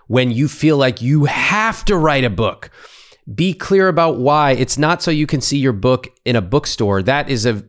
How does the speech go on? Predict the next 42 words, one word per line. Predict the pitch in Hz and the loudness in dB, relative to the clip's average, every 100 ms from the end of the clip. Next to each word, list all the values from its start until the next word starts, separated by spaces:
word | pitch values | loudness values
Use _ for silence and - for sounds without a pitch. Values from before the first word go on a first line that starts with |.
| _ | _
that's | 90 135 - | -6 -4 -2
a | 175 117 | -4 -4
sort | - 147 | -4 -4
of | 127 | -2
very, | 117 135 135 131 127 123 113 - | 0 2 2 2 0 -2 -4 -10
um, | 92 110 110 110 107 _ _ - | -6 -6 -6 -8 -12 _ _ -18
surface | - - 170 156 139 | -6 -2 0 0 0
level | 110 101 | 0 -2
goal. | 92 82 78 - - - _ - | -6 -10 -12 -20 -20 -20 _ -6
I | 127 151 | -2 0
had | 165 170 - | 0 0 0
something | 151 131 147 143 - | 0 0 2 0 0
that | 120 117 - | 0 0 -2
I | 123 | -2
knew | 131 135 | 2 2
the | 127 | 2
world | 104 120 117 | 2 2 2
needed | 113 117 - | 0 -2 -4
to | 104 | -6
hear. | 98 117 135 139 - | -2 0 0 -4 -4
I | 123 | -2
had | 127 101 | -2 0
refined | 104 - 113 113 117 | -4 -2 -2 0 0
it | 110 | 0
over | 110 107 | -2 -2
years. | 95 98 110 139 - - _ | -2 0 2 0 -6 -14 _
I | 117 | -6
didn't | 117 147 175 | -2 0 -2
care | - 156 139 | -4 0 2
about | 131 110 | 2 0
money | 107 113 120 | 0 -2 -2
from | - 120 | -2 -2
a | 104 | 0
book. | 101 143 - _ _ | 0 -2 -6 _ _
In | 127 | -6
fact, | 170 160 - | -4 -4 -2
I | 123 | -2
took | - 151 - _ _ | -2 -4 -6 _ _
a | 117 - _ - | -4 -4 _ -6
pretty | 254 320 | 0 0
small | - - 127 135 156 | 0 -2 0 2 2
deal. | 117 110 165 - - | 0 0 -2 -2 -12